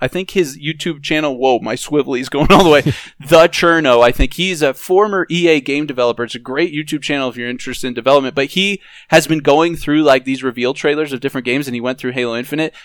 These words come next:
Speaker 1: And at one point, he pauses it. He looks at kind of, like, how they're handling the levels of detail into the distance or whatever. And he even says, he's like,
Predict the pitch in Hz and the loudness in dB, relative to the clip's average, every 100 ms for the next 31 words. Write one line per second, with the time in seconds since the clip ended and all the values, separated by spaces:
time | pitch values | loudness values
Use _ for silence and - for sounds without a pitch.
0 | _ 131 147 170 190 202 170 147 147 127 | _ 0 4 4 2 0 0 -4 0 4
1 | 117 127 135 120 123 120 131 - 131 - | 4 2 -4 -4 -4 -4 -4 -2 -4 -2
2 | 127 127 123 113 123 123 127 120 120 123 | -4 0 0 0 2 2 2 -2 -4 -4
3 | 123 123 120 117 - - - _ - - | -6 -4 -4 -6 -12 -20 -20 _ -20 -20
4 | - - - 170 143 131 131 127 123 127 | -20 -20 -4 2 6 6 4 -6 -6 -4
5 | 147 127 123 120 120 113 123 123 - 117 | 2 2 2 -2 -8 -6 -6 -6 -6 -2
6 | 113 113 113 131 156 120 - 185 117 117 | 0 0 -2 -2 -2 -4 -2 0 0 -4
7 | 123 107 | -2 -2